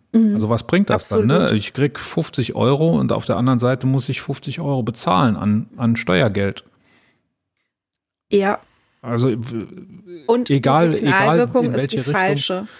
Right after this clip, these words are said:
Speaker 2: egal
Speaker 1: Das
Speaker 2: in welche Richtung ich da denke.
Speaker 1: Mhm.
Speaker 2: Ja, also die Signalwirkung wäre ja dann, wäre ja dann besser, wenn du jedem pauschal denselben
Speaker 1: Ja, ja,
Speaker 2: Betrag
Speaker 1: das schon.
Speaker 2: gibst
Speaker 1: Ja.
Speaker 2: zum Tanken,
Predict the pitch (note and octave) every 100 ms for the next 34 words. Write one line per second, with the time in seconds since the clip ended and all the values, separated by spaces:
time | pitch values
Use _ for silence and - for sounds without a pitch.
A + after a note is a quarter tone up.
0 | - - - - - A2 - C#3 C3+ A#2+
1 | C3+ B2 A#2 - A#2+ A#2 A#2+ A2 G#2 G#2+
2 | C3+ - C#3 C3+ _ - G#3+ B3 B3+ C#3
3 | E3+ E3 D3 D3 E3+ D3 A#2+ A2 D3+ E3+
4 | F#3+ E3+ C3+ D#3+ D3 B2+ A#2+ C3 C3+ B2+
5 | A2+ C3+ C#3 C3 C3 C3+ - A2 G#2+ B2
6 | A#2+ D3+ D3 C3+ B2 A#2 B2 C3 C#3+ C3
7 | B2 A3 A#3+ A3+ G3 D#3+ - A#2 - -
8 | - - - G#3+ F#3 C3 A#2+ - A2 A#2+
9 | B2 F3+